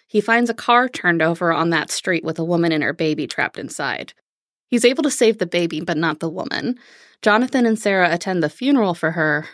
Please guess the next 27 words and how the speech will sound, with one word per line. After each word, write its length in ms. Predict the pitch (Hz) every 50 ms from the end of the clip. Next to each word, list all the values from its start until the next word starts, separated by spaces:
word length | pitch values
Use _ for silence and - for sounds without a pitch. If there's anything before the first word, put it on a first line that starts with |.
| - _
The 120 | - 180 175
widower 640 | 180 196 196 190 190 180 170 165 165 165 165 185 - _ -
then 180 | 160 156 160
thanks 300 | 151 139 139 151 - -
him 240 | - 165 147 139 143
for 160 | - - 151
saving 380 | 156 - 151 147 139 117 - 120
his 120 | - -
son, 340 | - 240 233 240 240 247 233
but 140 | 220 196 165 -
ultimately 420 | 202 208 202 - 220 180 165 185
chases 460 | 190 - - 180 180 - 190 170 185
him 100 | 180 165
away 340 | 170 160 156 156 160 160 156
when 200 | 151 143 147 165
Jonathan 420 | 156 160 151 160 160 - 165 151
tries 320 | 151 - 180 170 180 - -
to 100 | - 180
explain 440 | 165 - - - - 160 156 147 160
how 180 | 156 151 143
he 80 | 139 151
found 400 | - - 160 147 139 135 147 -
them 340 | - 92 76 - 196 202 196
with 140 | 175 170
E 160 | - - 156 147
V 160 | - - -
P. 400 | - - - - - - -